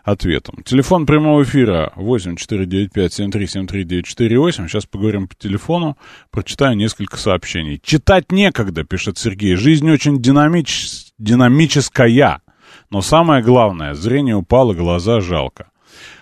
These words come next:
А Нес Михаил спрашивает, как же Прилепин? А, в смысле, как же Прилепин? Как-то. Как-то. А "Непобедимое солнце" Пелевина прочитал Григорий из П Б. Хорошая книжка,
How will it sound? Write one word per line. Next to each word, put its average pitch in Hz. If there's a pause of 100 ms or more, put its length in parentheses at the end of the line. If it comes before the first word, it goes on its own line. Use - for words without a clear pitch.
(100)
А 87
Нес 127
Михаил 147
спрашивает, 131
как 143
же 120
Прилепин? 123 (180)
А, -
в -
смысле, 90
как 76
же 76
Прилепин? 80
Как-то. - (480)
Как-то. - (960)
А 98
"Непобедимое 151
солнце" 139
Пелевина 143
прочитал 117
Григорий 120
из -
П -
Б. 95
Хорошая 131
книжка, -